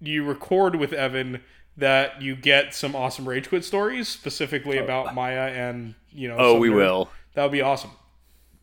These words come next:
Speaker 2: We will. We're planning on recording this weekend, so that means that I should have that dropping hopefully early next week. And then we also have a special interview that should be dropping towards the beginning of March, so also be on the lookout for that, guys.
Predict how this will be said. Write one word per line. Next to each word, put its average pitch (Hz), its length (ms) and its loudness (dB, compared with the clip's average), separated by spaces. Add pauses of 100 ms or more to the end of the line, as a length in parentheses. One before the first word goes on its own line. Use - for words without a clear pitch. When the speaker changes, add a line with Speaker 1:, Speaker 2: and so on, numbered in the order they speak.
(300)
Speaker 2:
We 120 420 0
will. 98 520 2
We're 117 140 6
planning 156 280 8
on 139 120 6
recording 139 360 0
this 131 180 -6
weekend, 135 420 -6
so 135 100 -10
that 120 160 -2
means 120 240 -12
that 113 280 2 (360)
I 113 240 4
should 117 580 4
have 120 320 -4
that 113 260 -4 (120)
dropping 120 480 -4
hopefully 143 500 0
early 123 340 -2
next 117 300 -6
week. 120 320 -4 (320)
And 135 180 -2
then 160 160 4
we 156 140 4
also 160 300 4
have 147 120 2
a 131 40 -6
special 139 420 0
interview 123 500 -2
that 113 200 2
should 117 200 -2
be 110 120 -4
dropping 107 800 0 (240)
towards 104 480 -2
the 95 260 -8
beginning 92 320 -8
of 82 80 -10
March, 85 400 -8
so 90 220 -4
also 90 240 -4
be 87 100 -8
on 87 100 -6
the 85 60 -10
lookout 82 340 -8
for 76 100 -18
that, 73 200 -16
guys. 62 340 -14